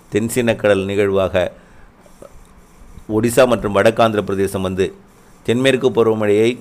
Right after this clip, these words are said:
வரக்கூடிய இருபத்தி நான்குக்கு மேல் இருபத்தைந்திலிருந்து தீவிரப்படுத்த இருக்கிறது.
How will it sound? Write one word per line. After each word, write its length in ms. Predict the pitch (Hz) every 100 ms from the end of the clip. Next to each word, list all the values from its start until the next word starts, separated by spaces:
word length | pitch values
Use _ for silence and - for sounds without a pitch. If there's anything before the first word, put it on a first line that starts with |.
| - - - -
வரக்கூடிய 480 | 92 107 104 104 98
இருபத்தி 580 | 98 127 135 - 131
நான்குக்கு 600 | 113 98 107 127 123 113 107
மேல் 260 | 104 104
இருபத்தைந்திலிருந்து 920 | 98 117 120 104 104 113 104 104 104 98
தீவிரப்படுத்த 520 | 113 110 104 101 95 95
இருக்கிறது. 440 | 92 90 90